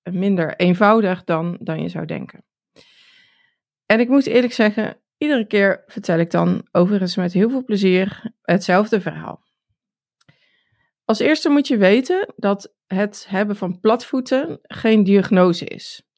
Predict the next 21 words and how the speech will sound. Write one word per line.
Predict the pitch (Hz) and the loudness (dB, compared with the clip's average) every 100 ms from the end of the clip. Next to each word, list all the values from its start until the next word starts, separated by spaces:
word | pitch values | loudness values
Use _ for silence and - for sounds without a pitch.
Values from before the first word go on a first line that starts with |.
| _ _ _ _ _ | _ _ _ _ _
Het | 185 202 | -4 -2
is | 202 | 0
een, | 196 190 - _ _ _ _ | 0 -2 -8 _ _ _ _
of | - 175 | -6 -4
een | - - 180 | -4 0 0
aandoening. | - 170 165 156 - - 202 _ _ _ _ _ | 2 2 0 -4 -8 -10 -12 _ _ _ _ _
Het | - 185 | -4 -2
is | 208 220 | 0 -2
een | - 180 - | -2 -2 -2
duiding | 156 180 254 269 277 | 0 2 2 2 0
van | 262 170 | -2 -2
een | 165 | -2
arts | - 233 - | -2 -4 -4
of | 214 | -8
een, | 180 165 - | -6 -4 -6
of | - | -8
een | 175 170 | -6 -6
specialist | - 165 175 208 233 233 | -2 0 2 2 2 0
of | - | -6
een | 160 | -6
therapeut | 165 165 165 214 233 254 | -2 -2 0 2 2 0